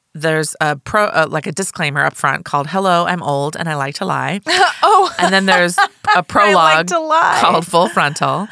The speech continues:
Speaker 1: Then there's, uh, these chapters. No. Maybe? Um, yes. Yes to the sun. Yes to speaking the whole truth. Yes to surrendering the mommy war, or Jenny McCarthy is my everything.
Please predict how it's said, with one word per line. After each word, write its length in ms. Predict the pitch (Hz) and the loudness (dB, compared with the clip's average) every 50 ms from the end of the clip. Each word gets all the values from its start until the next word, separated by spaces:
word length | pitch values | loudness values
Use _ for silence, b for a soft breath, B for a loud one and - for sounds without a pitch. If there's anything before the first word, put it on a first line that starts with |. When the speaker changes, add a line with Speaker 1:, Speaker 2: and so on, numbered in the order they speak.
| B B B B B B | B B B B B B
Speaker 1:
Then 340 | 175 170 170 170 170 170 | 0 0 0 0 -2 -2
there's, 460 | 165 170 156 156 156 151 151 - - - | 0 2 2 4 2 2 0 -4 -6 -2
uh, 160 | - 151 147 143 | 0 0 0 0
these 280 | 143 190 214 214 - | 0 0 0 -2 -2
chapters. 580 | - - 139 - - - - - - - - - - _ _ _ _ - | -2 -2 -4 -4 -4 -6 -8 -8 -8 -8 -10 -10 -12 _ _ _ _ -4
No. 540 | 175 180 190 180 151 139 135 139 165 196 226 _ _ _ _ _ _ _ _ | -2 0 2 2 2 2 0 -2 -4 -6 -10 _ _ _ _ _ _ _ _
Maybe? 360 | 170 175 175 175 190 320 370 508 587 622 605 _ _ _ _ _ _ _ - | -2 0 0 0 0 0 0 -2 -2 -6 -12 _ _ _ _ _ _ _ 0
Um, 520 | 165 160 156 156 151 151 151 151 156 151 - | 0 2 2 0 -2 -2 -4 -4 -6 -6 -4
yes. 540 | - 170 185 - 494 - - - - - - - b b b b b b | -2 -2 0 0 -2 -4 -6 -8 -8 -10 -12 -14 b b b b b b
Yes 260 | b 185 190 220 - - | b -2 0 0 -2 -4
to 100 | - 202 | -6 -6
the 100 | 190 208 | -6 -4
sun. 400 | - - 214 196 165 143 139 135 | -2 0 0 0 0 0 -4 -6
Yes 220 | - 151 151 147 - | -6 -4 -4 -4 -4
to 100 | - 151 | -6 -8
speaking 340 | - - 151 143 - 160 160 | -8 -8 -8 -8 -6 -6 -4
the 60 | 160 | -4
whole 140 | 170 165 165 | -4 -4 -4
truth. 380 | - - 262 247 202 - - | -4 -4 -4 -4 -4 -4 -6
Yes 220 | - 151 180 180 - | -4 -4 -4 -4 -4
to 100 | - 208 | -6 -8
surrendering 640 | - - 175 180 175 175 175 180 175 175 175 175 | -8 -4 -4 -4 -2 -2 -2 -2 -2 -4 -4 -8
the 160 | - 160 - 175 | -10 -8 -4 -2
mommy 320 | 175 180 196 196 190 170 | 0 2 2 0 0 -4
war, 420 | 151 156 135 123 82 - 127 - _ b b b b b | -4 -4 -6 -6 -6 -6 -8 -10 _ b b b b b
or 340 | - 165 160 151 147 147 - | -2 0 2 2 2 2 0
Jenny 280 | 160 - 175 160 156 156 | -2 -4 -4 -4 -2 -4
McCarthy 400 | 165 160 - 165 147 143 - 151 | -6 -4 -2 -2 -2 -2 -2 -4
is 100 | 151 147 | -6 -4
my 160 | 170 170 165 | -4 -4 -4
everything. 540 | 147 139 135 147 - - 147 - - 165 | -4 -4 -6 -8 -10 -10 -10 -12 -12 -14